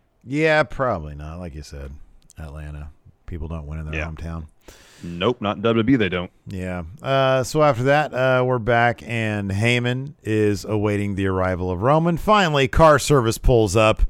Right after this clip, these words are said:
Speaker 1: Heyman opens the door for Roman, but Roman goes out the other side. He tells Heyman, "Let's go out to my ring." And then we get five
Speaker 2: Yeah.
Speaker 1: minutes of Roman Reigns' entrance.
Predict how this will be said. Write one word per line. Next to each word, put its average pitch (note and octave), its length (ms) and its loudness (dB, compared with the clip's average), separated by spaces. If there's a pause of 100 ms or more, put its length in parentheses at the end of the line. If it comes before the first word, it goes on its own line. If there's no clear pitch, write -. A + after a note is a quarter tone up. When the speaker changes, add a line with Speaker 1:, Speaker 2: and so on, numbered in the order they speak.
(340)
Speaker 1:
Heyman D3+ 280 2
opens B2+ 360 0
the B2 120 -2
door D#3 380 2
for C#3 160 -6
Roman, A#2+ 520 -2 (340)
but A2+ 120 -6
Roman C3 600 -2 (380)
goes C3 240 2
out C3 240 2
the A#2 180 2
other D#3 260 4
side. A2+ 600 2 (520)
He F#2 180 -12
tells G2+ 320 -6
Heyman, G2+ 500 -2
"Let's G#2 220 -4
go G2 160 -2
out F#2 260 0 (500)
to - 120 -12
my - 220 -8
ring." F2+ 460 -4
And F2 120 -10
then E2+ 100 -6
we E2+ 100 -6
get E2 280 -8
five F2+ 220 -2
Speaker 2:
Yeah. E2 40 -6
Speaker 1:
minutes F2 240 -6
of F#2+ 80 -4
Roman A2 300 -6
Reigns' C3 320 -8
entrance. - 400 -16